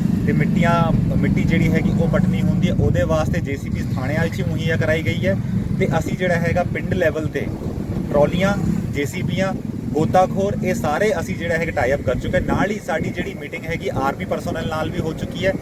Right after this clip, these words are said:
ਜੇਕਰ ਕੋਈ ਐਮਰਜੈਂਸੀ ਆਉਂਦੀ ਹੈ, ਡਿਜ਼ਾਸਟਰ ਮੈਨੇਜਮੈਂਟ ਦਾ ਕੰਮ ਆਉਂਦਾ ਹੈ ਜਾਂ ਐਮਰਜੈਂਸੀ ਰਿਸਪੌਂਸ ਦਾ ਕੰਮ ਜਿਹੜਾ ਹੁੰਦਾ ਹੈ, ਉਹ ਅਸੀਂ ਸਾਰੇ ਦੇ ਸਾਰੇ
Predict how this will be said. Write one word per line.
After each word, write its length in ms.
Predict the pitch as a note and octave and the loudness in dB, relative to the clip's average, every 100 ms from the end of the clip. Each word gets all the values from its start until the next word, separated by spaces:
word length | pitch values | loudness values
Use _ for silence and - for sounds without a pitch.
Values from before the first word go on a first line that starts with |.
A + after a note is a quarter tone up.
| - - - - | -6 -4 -4 -2
ਜੇਕਰ 380 | E3 F3 F#3+ F#3 | 0 2 2 2
ਕੋਈ 200 | F#3+ F#3 | 0 -6
ਐਮਰਜੈਂਸੀ 540 | C#3 D3+ D3 E3+ E3 F3 | -4 -4 -4 -6 -6 -8
ਆਉਂਦੀ 340 | C#3 - E3+ | -8 -8 -4
ਹੈ, 40 | F3 | -4
ਡਿਜ਼ਾਸਟਰ 440 | C3 D3 D3+ D#3+ | 0 0 0 -4
ਮੈਨੇਜਮੈਂਟ 440 | D3 D3+ D3 D3+ | -6 -6 -6 -4
ਦਾ 100 | D#3 | -2
ਕੰਮ 220 | D#3 D3 E3 | -2 -2 -4
ਆਉਂਦਾ 240 | E3 D#3+ | -4 -2
ਹੈ 200 | E3+ E3+ - C3+ | -2 -4 -6 -4
ਜਾਂ 100 | C3+ | -4
ਐਮਰਜੈਂਸੀ 800 | C3 D3 D3 D#3 - - - - - - - | -2 -4 -4 -6 -6 -8 -8 -6 -6 -4 -4
ਰਿਸਪੌਂਸ 420 | C3+ - F3 G#3 | -4 -2 0 2
ਦਾ 120 | G3+ F#3+ | 2 0
ਕੰਮ 220 | E3+ D3+ | 0 0
ਜਿਹੜਾ 160 | D3+ | 0
ਹੁੰਦਾ 260 | D3 C3+ C3+ | 0 0 -2
ਹੈ, 60 | - - - - G#3+ | -2 -2 -2 0 4
ਉਹ 140 | A#3 | 4
ਅਸੀਂ 140 | G3+ G#3 | 4 2
ਸਾਰੇ 260 | F3 D#3+ | 2 2
ਦੇ 120 | F3+ | 0
ਸਾਰੇ 300 | F3 D#3+ F3+ | 0 2 2